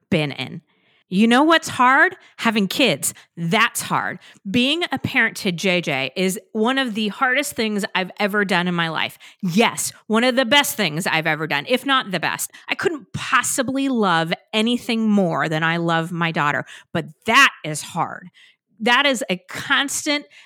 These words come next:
and never-ending questioning of myself and whether or not I'm being a good enough mom and teaching her the right ways and raising her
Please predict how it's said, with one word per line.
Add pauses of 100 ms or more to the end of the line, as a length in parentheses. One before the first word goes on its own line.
(120)
and
never-ending
questioning
of
myself
and
whether
or
not
I'm
being (280)
a
good
enough
mom
and (280)
teaching
her
the
right
ways
and
raising
her